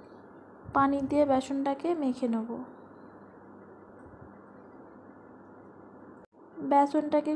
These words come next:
খুব বেশি পাতলা করব না, মিডিয়াম রেখে বেসনটাকে মেখে নেব।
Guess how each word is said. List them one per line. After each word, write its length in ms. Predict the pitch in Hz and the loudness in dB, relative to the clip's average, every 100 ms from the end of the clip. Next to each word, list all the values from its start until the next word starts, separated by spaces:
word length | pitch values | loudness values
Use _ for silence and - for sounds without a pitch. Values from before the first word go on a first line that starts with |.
| 302 | -2
খুব 120 | 302 269 | -2 2
বেশি 240 | 285 277 294 294 | 2 2 0 4
পাতলা 300 | 269 269 269 | 2 2 2
করব 200 | 269 254 254 254 | 2 0 0 -2
না, 60 | 330 453 - - - - - 277 | -2 -6 -12 -20 -20 -20 -8 -2
মিডিয়াম 360 | 262 247 262 262 254 | 0 2 2 2 2
রেখে 260 | 254 330 466 - - - - - | 2 0 -2 -4 -18 -18 -18 -4
বেসনটাকে 560 | 247 233 254 254 262 302 285 | -2 0 0 0 0 0 2
মেখে 260 | 233 233 220 | 0 0 -2
নেব। 140 | 220 | -4